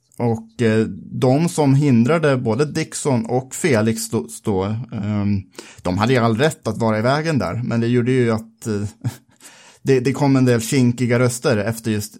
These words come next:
just det loppet. Eh, nåväl, eh, det här är ändå en viktig plats, för det här är också segern för Porsches enda Indycar-seger. Eh, Indypodden-favoriten Theo Fabi vann här nittonhundraåttionio.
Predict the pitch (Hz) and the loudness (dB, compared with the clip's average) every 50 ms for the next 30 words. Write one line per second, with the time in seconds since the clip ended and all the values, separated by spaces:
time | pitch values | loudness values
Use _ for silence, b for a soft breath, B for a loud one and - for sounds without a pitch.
0 | _ - - 104 98 - - 104 95 92 98 104 110 - - - - _ _ _ | _ -8 -8 -8 -8 -6 -6 -6 -4 -4 -6 -6 -8 -10 -14 -14 -14 _ _ _
1 | _ B B B B B B B B B B B B B - 127 120 117 117 117 | _ B B B B B B B B B B B B B -4 -2 -2 0 0 0
2 | 117 120 139 175 196 180 170 180 208 220 220 226 - 170 170 170 - - - - | 0 0 2 2 2 2 4 4 2 0 0 -2 -6 -6 -6 -6 -10 -12 -16 -16
3 | - - - - - 160 156 156 151 156 156 151 139 143 147 143 139 139 135 147 | -16 -14 -8 -4 0 0 2 2 2 2 2 0 0 0 0 0 0 0 -2 -2
4 | 139 - - 143 - - 123 127 - - 147 123 120 123 117 127 127 - - 131 | -6 -6 -6 -6 -4 -2 -4 -4 -4 -2 -2 0 0 0 0 -2 -4 -8 -10 -8
5 | - 131 117 107 107 110 110 113 - 113 107 107 107 104 107 107 - _ _ _ | -4 -2 -2 0 0 -2 -2 -2 -2 -2 -2 0 -2 -2 -4 -6 -10 _ _ _
6 | _ _ _ _ _ - - 127 - - - - 123 - - - - - 180 175 | _ _ _ _ _ -6 -4 -4 -4 -4 -4 -4 -4 -4 -4 -6 -4 -2 -2 0
7 | 165 156 147 156 139 170 160 143 143 - - 143 139 - 151 139 135 139 160 180 | 0 0 -2 -2 -2 -2 -2 -2 -2 -2 -4 -4 -2 -2 -2 -2 0 -2 -2 -4
8 | 190 190 208 - _ - - - 117 110 - - - _ _ - 139 127 123 123 | -4 -8 -12 -16 _ -18 -12 -8 -8 -8 -8 -10 -16 _ _ 0 0 2 2 0
9 | 123 - 131 123 120 123 120 123 135 123 117 120 123 123 127 135 123 117 - 135 | -2 -4 -4 -2 0 0 0 0 0 -2 0 0 -2 -2 0 -2 -4 -2 -2 -2
10 | 131 123 127 139 120 107 104 127 143 135 135 135 139 139 135 123 131 139 139 135 | -2 -2 0 0 0 0 0 -2 -2 -2 -2 -2 0 0 0 0 0 -2 -2 -2
11 | 135 127 123 117 123 - - 143 139 139 135 127 127 139 165 | -2 -2 -2 -2 -4 -6 -4 -2 0 0 0 0 0 -2 -4